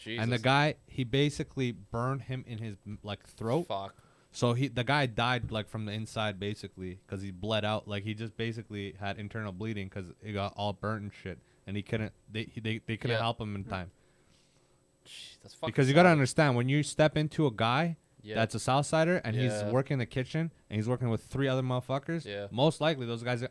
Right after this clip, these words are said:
Speaker 1: also Southsiders. So what do you
Speaker 2: Yep.
Speaker 1: think they did after this guy did that? They smashed his fucking
Speaker 2: For
Speaker 1: head in.
Speaker 2: sure, yeah, they just finished him off.
Speaker 1: Right? And nobody's gonna snitch on each other 'cause that's a big no-no in there, right?
Speaker 2: Yeah.
Speaker 1: If you thought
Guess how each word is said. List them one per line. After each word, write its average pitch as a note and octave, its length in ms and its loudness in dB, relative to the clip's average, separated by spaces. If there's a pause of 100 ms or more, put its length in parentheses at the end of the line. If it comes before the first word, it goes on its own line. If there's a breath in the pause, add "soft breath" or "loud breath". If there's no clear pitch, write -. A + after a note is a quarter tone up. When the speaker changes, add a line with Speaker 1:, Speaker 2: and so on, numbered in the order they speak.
Speaker 1:
also C3+ 280 2
Southsiders. G2+ 600 -4 (260 soft breath)
So A2+ 100 -6
what - 0 -
do C3 60 2
you - 40 4
Speaker 2:
Yep. D3 80 2
Speaker 1:
think D3 160 2
they D3 120 4
did B2 200 2
after A2+ 260 0
this A2+ 160 0
guy A#2 160 -2
did A2 200 -2
that? G2+ 200 -2 (140)
They B2+ 100 0
smashed C#3 440 0
his - 100 -12
fucking D3 300 -2
Speaker 2:
For D3+ 60 4
Speaker 1:
head D3+ 120 4
in. B2+ 60 2
Speaker 2:
sure, B2 180 4
yeah, A#2 160 2
they A2 100 -2
just A2 160 -8
finished A2+ 240 -6
him G#2+ 80 -6
off. A2 80 2
Speaker 1:
Right? C#3+ 200 6
And C3 120 4
nobody's F3+ 240 8
gonna C#3 140 6
snitch D#3 240 0
on B2 120 2
each G#2 140 -4
other A#2 180 0
'cause A2 200 -2
that's B2 160 0
a G#2 80 2
big B2+ 280 2
no-no A2+ 460 0
in G2+ 120 -2
there, G#2+ 260 -2 (360)
right? A2 260 2
Speaker 2:
Yeah. G2 120 -8 (320)
Speaker 1:
If B2 140 0
you G3+ 200 6
thought F3 400 4